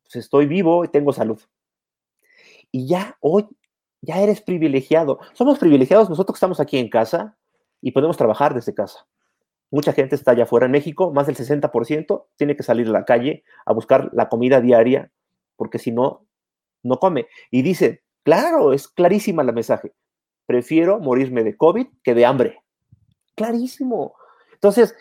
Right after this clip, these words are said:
no entendemos, no entendemos la realidad. Esto es en México. Imagínense en países co-, de Centroamérica, Guatemala, Honduras. O sea, está peor. Entonces, yo creo que hoy los negocios, si hablamos de negocios,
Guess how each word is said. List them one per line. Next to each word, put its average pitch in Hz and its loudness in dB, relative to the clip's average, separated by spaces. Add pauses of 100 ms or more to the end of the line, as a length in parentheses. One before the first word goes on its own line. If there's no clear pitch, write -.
(140)
no 165 0
entendemos, 185 -2
no 143 -2
entendemos 180 -4
la 113 0
realidad. 113 2
Esto 180 -6
es 208 -4
en 156 -2
México. 147 -4
Imagínense 156 -4
en 123 -4
países 123 0
co-, - -10
de - -4
Centroamérica, 123 0
Guatemala, 113 0
Honduras. 117 -2
O 113 -10
sea, 143 -2
está 190 -2
peor. 165 2 (800)
Entonces, 190 0 (760)
yo 160 0
creo 151 4
que - 0
hoy 170 4
los 160 0
negocios, 120 -2 (280)
si - -8
hablamos 139 -2
de 147 -2
negocios, 120 -4